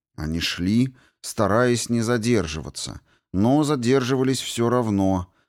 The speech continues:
натыкаясь на кучки пахарей,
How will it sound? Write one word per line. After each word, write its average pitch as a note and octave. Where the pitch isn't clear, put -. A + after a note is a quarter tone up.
натыкаясь G2
на G2+
кучки B2
пахарей, A2